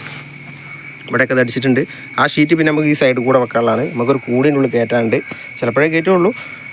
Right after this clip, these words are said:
അപ്പം നോക്കട്ടെ. അപ്പോൾ അതായത് കുഞ്ഞുങ്ങളൊക്കെ ആയിക്കഴിഞ്ഞാൽ ഇടാൻ വേണ്ടിയിട്ട് നമ്മളെ കമ്പീൻ്റെ കൂട്. അപ്പോൾ അതിന് വേണ്ടി ഇവിടെ നമ്മൾ ഗ്യാപ്പ് ഫില്ല് ചെയ്യാതെ അങ്ങനെ നിർത്തിയാണ്. ഇതിപ്പോൾ കണ്ടില്ലേ, ഇവിടെയൊക്കെ ഈ ഒരു ഹൈറ്റിൽ അടിച്ചിട്ടുണ്ട്, നാലടി ഹൈറ്റിലാണ് അടിച്ചിട്ടുള്ളത്. ഉള്ളൊക്കെ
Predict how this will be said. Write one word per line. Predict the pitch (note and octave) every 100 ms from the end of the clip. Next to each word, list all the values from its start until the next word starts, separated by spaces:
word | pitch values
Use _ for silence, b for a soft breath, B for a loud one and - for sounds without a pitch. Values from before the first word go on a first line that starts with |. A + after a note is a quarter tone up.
| B -
അപ്പം | A#2+ B2 A#2+
നോക്കട്ടെ. | B2 B2+ A2+ -
അപ്പോൾ | A#2+ B2+
അതായത് | B2+ B2+ C3+
കുഞ്ഞുങ്ങളൊക്കെ | B2 C3 C#3+ D3+ D#3
ആയിക്കഴിഞ്ഞാൽ | D3+ D#3+ D#3+
ഇടാൻ | D3 C#3+
വേണ്ടിയിട്ട് | C3+ B2+ A#2 A2+ -
നമ്മളെ | B2 B2+
കമ്പീൻ്റെ | A#2 B2 B2 A2+
കൂട്. | A2+ - - - - B B B B
അപ്പോൾ | - A#2+
അതിന് | A#2+ C#3+
വേണ്ടി | D3+ D3
ഇവിടെ | D3 E3 -
നമ്മൾ | D3 C3+ C#3+ -
ഗ്യാപ്പ് | B2+ B2 C#3
ഫില്ല് | B2+ A#2+
ചെയ്യാതെ | B2+ B2 C#3+ B B B
അങ്ങനെ | B2+ B2+
നിർത്തിയാണ്. | A2+ A2 G#2 E2+ B B B B B
ഇതിപ്പോൾ | C#3+ D3 D#3
കണ്ടില്ലേ, | C#3 - -
ഇവിടെയൊക്കെ | - B2+ C3+ C3+
ഈ |
ഒരു | C3 C#3+
ഹൈറ്റിൽ | B2 B2+
അടിച്ചിട്ടുണ്ട്, | A#2+ A#2+ B2 B2 D#3+ C#3
നാലടി | C3 C#3 C#3
ഹൈറ്റിലാണ് | A#2+ A#2+ A#2+ A2+
അടിച്ചിട്ടുള്ളത്. | A2 B2 A#2 B2+ C3 D#3 - - - - - - - - - - -
ഉള്ളൊക്കെ | A#2 A#2